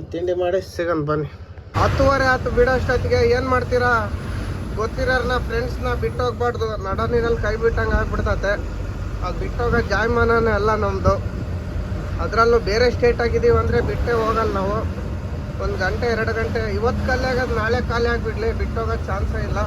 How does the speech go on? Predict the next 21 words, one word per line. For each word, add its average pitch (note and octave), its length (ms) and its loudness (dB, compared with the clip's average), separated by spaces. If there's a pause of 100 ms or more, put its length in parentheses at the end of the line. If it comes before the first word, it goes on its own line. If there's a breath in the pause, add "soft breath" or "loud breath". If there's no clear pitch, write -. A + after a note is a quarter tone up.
(1400)
ಟೈರ್ G#3+ 180 0
ರೆಡಿ A3 160 0
ಮಾಡಿಸ್ಕೊಂಡು A#3 600 2
ಹೋಗ್ತಾ G#3+ 340 0
ಇದೀವಿ G3+ 160 -2
ನೋಡಿ. G3 240 -2 (1400)
ಆ - 60 -2
ಗಾಡಿಗೆ G#3+ 460 0 (340)
ಶೆಲ್ಫ್ G3+ 280 0
ಇಲ್ಲ, G#3+ 160 4 (480)
ಅದು - 200 -2
ಹಂಗಾಗಿ G3 440 0
ನಾವು G3 180 0
ಬಿಟ್ಟು F3 240 -2
ಹೋಗಲ್ಲ. F3 260 2 (1600)
ಮುಂದೆ G#3 220 2
ಬಿಟ್ಟು G#3 280 2
ನಿನ್ G3+ 220 0
ಮುಂದೆ G3 260 2
ನಡಿ G3 220 2
ಅಂತೇಳಿ. G3 380 4